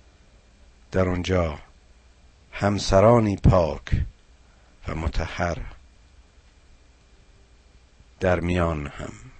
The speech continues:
و در کنار هم خواهند بود و آنجا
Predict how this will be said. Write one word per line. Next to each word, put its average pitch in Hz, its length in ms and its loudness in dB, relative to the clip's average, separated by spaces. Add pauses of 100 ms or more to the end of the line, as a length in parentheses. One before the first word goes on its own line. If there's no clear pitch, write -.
(840)
و 82 80 -6
در 78 220 -4
کنار 80 420 -2
هم 78 240 -6
خواهند 71 500 -6
بود 73 360 -6 (1600)
و 80 60 -4
آنجا 85 600 -4